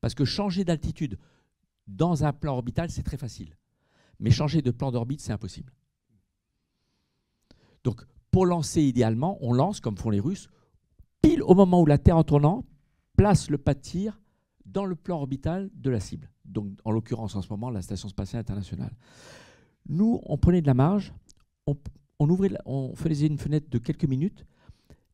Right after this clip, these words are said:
et on lançait en début de fenêtre. C'est-à-dire, on vole, on démarre au début quand la Terre n'a pas encore atteint le plan orbital.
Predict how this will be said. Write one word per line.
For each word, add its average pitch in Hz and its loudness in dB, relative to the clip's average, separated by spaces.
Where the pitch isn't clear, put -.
et 135 6
on 147 4
lançait 151 2
en 156 2
début 202 2
de - -12
fenêtre. 135 -2
C'est-à-dire, 151 2
on 175 4
vole, 170 6
on 143 -2
démarre 170 2
au 147 6
début 160 4
quand 180 2
la 160 4
Terre 214 2
n'a 165 2
pas - -6
encore 190 2
atteint 165 -4
le 175 -4
plan 147 -6
orbital. 135 0